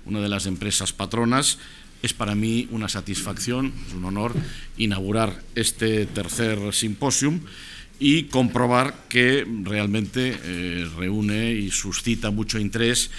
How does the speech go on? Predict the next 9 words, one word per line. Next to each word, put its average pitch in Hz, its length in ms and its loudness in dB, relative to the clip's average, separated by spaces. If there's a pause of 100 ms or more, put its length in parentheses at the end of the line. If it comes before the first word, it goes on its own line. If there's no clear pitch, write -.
(280)
entre 113 560 4
reconocidos 104 720 0
expertos, 110 920 0
eh, 92 240 -2
internacionales, 104 1000 0 (360)
líderes 117 460 4
empresariales, 113 880 2
científicos, 123 960 0 (380)
investigadores, 123 840 4